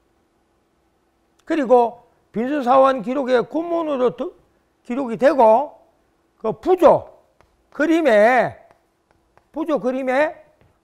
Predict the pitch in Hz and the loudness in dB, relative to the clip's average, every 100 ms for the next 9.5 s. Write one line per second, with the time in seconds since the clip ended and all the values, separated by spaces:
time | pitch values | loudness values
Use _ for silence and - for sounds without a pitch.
0 | _ - 339 381 311 180 - - _ _ | _ -2 0 4 4 4 0 -16 _ _
1 | _ _ _ _ _ _ _ _ _ _ | _ _ _ _ _ _ _ _ _ _
2 | _ _ - 330 311 220 - _ _ 381 | _ _ -8 -2 -2 -2 -8 _ _ 4
3 | 392 311 - 220 175 175 160 147 117 120 | 4 4 0 -8 -6 -8 -8 -10 -12 -16
4 | 120 139 117 - 90 _ 170 165 196 170 | -16 -14 -16 -20 -20 _ -8 -6 -6 -8
5 | - - _ _ _ - 311 370 254 214 | -10 -20 _ _ _ -8 -6 -4 0 0
6 | 190 294 269 - - 220 214 175 143 131 | 0 -6 -8 -10 -10 -8 -8 -8 -10 -14
7 | 117 110 180 170 110 _ _ _ _ _ | -16 -18 -18 -20 _ _ _ _ _ _
8 | _ _ _ _ _ _ _ _ 320 294 | _ _ _ _ _ _ _ _ -12 -8
9 | 320 302 214 - 113 | -6 -6 -8 -12 -20